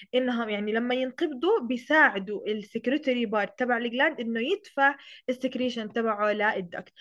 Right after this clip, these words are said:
هدول وين بنكون لا-، بنلاقيهم بالضبط؟ طبعا بنسميهم برضو الباسكت سيل. <clears throat> هون كتير واضحين.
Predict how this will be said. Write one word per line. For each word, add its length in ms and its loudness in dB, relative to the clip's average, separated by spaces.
هدول 320 6
وين 220 8
بنكون 260 0
لا-، 180 0
بنلاقيهم 680 -2
بالضبط؟ 400 0
طبعا 160 0
بنسميهم 600 -2
برضو 220 -2
الباسكت 520 -6
سيل. 220 0
<clears throat> 460 -2
هون 180 2
كتير 300 -2
واضحين. 520 -4